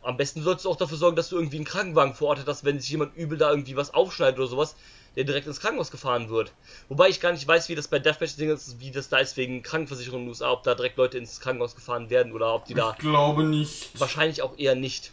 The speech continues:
Speaker 2: Das ist nicht wie in Deutschland, wo du sagen kannst, äh, „Ich bin durch die, äh, äh, ich bin durchs, äh, durch die Duschkabine meiner Freundin gefallen.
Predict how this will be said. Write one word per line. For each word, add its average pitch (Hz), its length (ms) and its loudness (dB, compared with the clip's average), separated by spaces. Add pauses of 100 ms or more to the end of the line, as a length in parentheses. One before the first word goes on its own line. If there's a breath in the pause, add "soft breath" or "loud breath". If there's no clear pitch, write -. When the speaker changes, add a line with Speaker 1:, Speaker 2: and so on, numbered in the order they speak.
(640 soft breath)
Speaker 2:
Das 170 180 10
ist 220 240 2
nicht 180 200 0
wie 180 80 0
in 170 100 4
Deutschland, 170 600 6
wo 160 80 -2
du 156 80 2
sagen 156 440 6
kannst, 151 520 0
äh, 156 380 2 (340 loud breath)
„Ich - 220 -8
bin 170 200 2
durch 160 320 4
die, 160 220 -2
äh, 175 60 -2
äh, 156 680 2
ich - 200 -12
bin 170 180 6
durchs, 160 380 0
äh, 160 280 0
durch 165 240 -2
die 156 140 -12
Duschkabine 160 580 0
meiner 156 280 4
Freundin 160 360 2
gefallen. 147 560 0